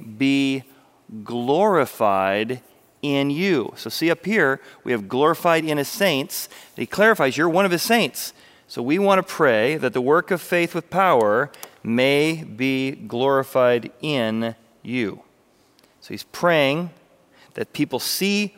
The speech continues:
what's going on and that God's being glorified in you. Now, we need to look at two phrases here. One which is, what does it mean that God would count you worthy of the calling?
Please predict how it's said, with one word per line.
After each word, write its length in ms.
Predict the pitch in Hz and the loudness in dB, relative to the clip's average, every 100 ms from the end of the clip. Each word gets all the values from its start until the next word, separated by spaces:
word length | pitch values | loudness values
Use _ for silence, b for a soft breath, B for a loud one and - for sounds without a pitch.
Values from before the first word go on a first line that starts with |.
| - | -8
what's 160 | 147 | -6
going 300 | - 160 156 | 0 2 4
on 360 | 147 147 160 175 B B | 4 4 2 -2 B B
and 140 | 120 | -2
that 320 | 120 117 - 135 | -2 -2 -8 -2
God's 320 | 131 147 135 | 2 2 2
being 220 | 135 123 | -2 -4
glorified 800 | 127 143 135 - 120 113 110 110 _ - | -2 0 0 2 2 2 0 -6 _ -8
in 460 | 127 110 107 107 104 _ | -4 -4 -4 -6 -10 _
you. 320 | 107 101 - - _ _ _ _ _ _ | -10 -8 -10 -16 _ _ _ _ _ _
Now, 240 | 135 117 - - _ _ _ _ _ - - | -2 -2 -4 -14 _ _ _ _ _ -14 -6
we 120 | 127 | -4
need 160 | 160 143 | -2 -2
to 80 | |
look 240 | 127 131 135 | -2 0 2
at 380 | 120 107 - - | 2 2 -8 -8
two 140 | 147 | -6
phrases 400 | - 117 98 98 | -2 -2 -4 -8
here. 180 | 98 - _ B B B | -10 -10 _ B B B
One 240 | - 180 254 | -2 2 4
which 260 | 185 - | 2 2
is, 240 | 139 131 - B B B | 0 0 -2 B B B
what 100 | 185 | -2
does 140 | 269 - | 0 0
it 100 | 151 | 0
mean 600 | 160 175 160 139 135 151 | 0 2 4 2 0 -2
that 220 | 127 120 | -2 0
God 320 | 123 143 156 | 4 6 4
would 280 | 143 127 101 | 4 0 -2
count 500 | - - 156 160 165 | -6 0 2 2 -2
you 380 | 123 127 135 131 | -6 -2 2 0
worthy 600 | 117 120 147 143 135 135 | 0 0 2 2 0 -2
of 180 | 120 120 | 0 0
the 80 | 117 | -2
calling? 600 | - - 147 123 98 98 | -8 -2 0 0 -2 -10